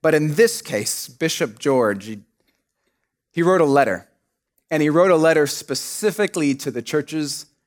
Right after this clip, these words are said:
the Pakia churches in Taranaki.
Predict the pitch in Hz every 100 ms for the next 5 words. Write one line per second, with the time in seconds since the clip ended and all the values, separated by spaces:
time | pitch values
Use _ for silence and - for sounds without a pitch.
0 | _ _ _ _ 113 - 165 170 165 156
1 | 131 110 113 107 - 107 117 104 95 -
2 | -